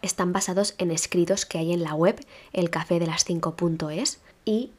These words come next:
este no va a ser menos. Entonces, como os decía, al subir la encuesta yo propuse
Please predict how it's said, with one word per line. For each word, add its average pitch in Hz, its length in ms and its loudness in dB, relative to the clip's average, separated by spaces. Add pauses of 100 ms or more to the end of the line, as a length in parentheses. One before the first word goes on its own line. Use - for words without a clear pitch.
este 185 220 0
no 170 60 0
va 156 80 -4
a - 40 -4
ser - 180 -2
menos. - 420 -8
Entonces, 180 320 4
como 180 140 4
os 175 40 2
decía, 190 380 2
al 196 160 0
subir 220 220 4
la 247 80 4
encuesta 226 480 0 (240)
yo 185 320 4
propuse 196 640 0